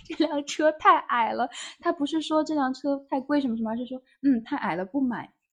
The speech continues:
我就觉得，嗯，不愧是我看上的男人，他有眼光，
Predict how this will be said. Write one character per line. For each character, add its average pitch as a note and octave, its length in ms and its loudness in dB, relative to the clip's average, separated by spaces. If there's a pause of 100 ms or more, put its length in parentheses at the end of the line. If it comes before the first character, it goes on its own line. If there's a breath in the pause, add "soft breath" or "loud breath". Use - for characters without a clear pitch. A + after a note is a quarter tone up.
(180)
我 A#3+ 100 2
就 C#4 140 2
觉 B3+ 140 -4
得， G3 340 2
嗯， C4 200 6
不 G#3+ 140 -4
愧 C4+ 200 2
是 B3+ 180 -4
我 F3+ 260 0
看 A#3+ 220 -4
上 A#3+ 180 -2
的 G3 100 -2
男 E3+ 260 -6
人， F#3+ 300 -12
他 A3 180 -10
有 G#3 240 -2
眼 G#3+ 260 -4
光， G3 280 -8